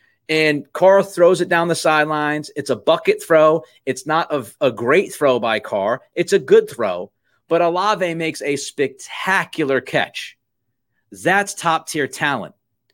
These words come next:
You compare that play down the same sideline, same situation, same kind of feel, right, for this play. Mac Jones throws a perfect, and I mean perfect bucket throw to Bourne against the Dolphins, and what happens?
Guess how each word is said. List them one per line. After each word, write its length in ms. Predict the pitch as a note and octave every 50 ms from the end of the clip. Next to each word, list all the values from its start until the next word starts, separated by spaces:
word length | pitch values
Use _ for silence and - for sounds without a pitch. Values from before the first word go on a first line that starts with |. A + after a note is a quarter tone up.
| _ _ _ _ _
You 160 | - C#3+ - -
compare 360 | - A3+ F3 - G3 F3 D3+
that 280 | - D3+ F3+ G3+ - -
play 420 | - G3+ G#3+ G3 C3 E2+ - - _ _ _ _ _ _ _ _
down 140 | D3 D3+ C#3+
the 80 | C3
same 300 | - - E3+ F3 G#3 G#3+
sideline, 680 | - - - G#3 G3+ G3+ F#3 D#3 C3+ A2 G2 F2 D#2+ - _ _ _
same 400 | - - - F3+ F#3 G#3 A3 G#3
situation, 760 | - - A#3+ - - - A3 F3+ G3+ G#3 G#3 G3+ G3+ D#3+ B2+
same 240 | - - - F#3 G3
kind 200 | - G#3 G#3 G3
of 80 | F#3 F#3+
feel, 400 | - - A3 G3 B2+ E2+ - _
right, 220 | - C3+ D#3 D#3
for 80 | - E3
this 180 | C#3+ E3 D#3+ -
play. 420 | - - G#3 G3+ D3 E2+ - - _ _ _ _ _ _ _ _ _ _ _
Mac 320 | A2 B2+ D#3 F#3 G#3 G3+
Jones 580 | - - G#3+ G3+ G3 E3 C#3 C3 B2+ B2+ - _ _ _ _ _
throws 340 | - - E3+ E3+ E3+ C#3+ D#3
a 160 | E3+ E3 E3
perfect, 840 | D#3+ - - - - G3+ A3+ A#3 G#3 - - - F2+ - - _ _ _ _
and 120 | - D3 D3+
I 160 | F3+ G#3+ A#3
mean 260 | G#3 G3 F#3 E3+ C#3+
perfect 560 | - - - G3 G#3 G3+ - A3+ F3 C#3+ -
bucket 380 | - F3+ F#3+ F#3+ - F3 - -
throw 240 | - D#3+ D#3 D3 C#3+
to 140 | C#3+ - B2
Bourne 540 | A2 - D#3+ F3 D#3+ C#3 A#2+ G#2+ G2+ G#2 - _ _ _ -
against 380 | C#3 C3+ C#3+ E3 D#3+ D#3 -
the 60 | - D#3+
Dolphins, 460 | - E3 D#3+ E3 D#3 D#3 D#3 C3 A2+
and 100 | B2+ B2+
what 160 | C#3+ D3+ C#3+
happens? 420 | C#3+ D3 C#3 C3+ - G2 F2 -